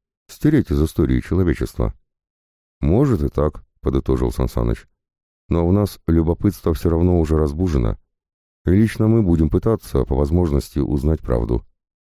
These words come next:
А вот просветить все человечество при всем желании мы не сможем, даже если и будет что рассказать. Так что предлагаю на сегодня эту тему закрыть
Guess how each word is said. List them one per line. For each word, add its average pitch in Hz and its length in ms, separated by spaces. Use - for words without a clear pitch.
А 131 120
вот 139 220
просветить 131 500
все 120 180
человечество 107 800
при 80 140
всем 85 240
желании 85 440
мы 80 140
не 80 80
сможем, 76 460
даже 120 340
если 107 300
и 80 80
будет 85 320
что - 220
рассказать. 69 440
Так 90 180
что - 160
предлагаю 82 520
на 78 80
сегодня 73 440
эту 71 180
тему 67 280
закрыть 69 440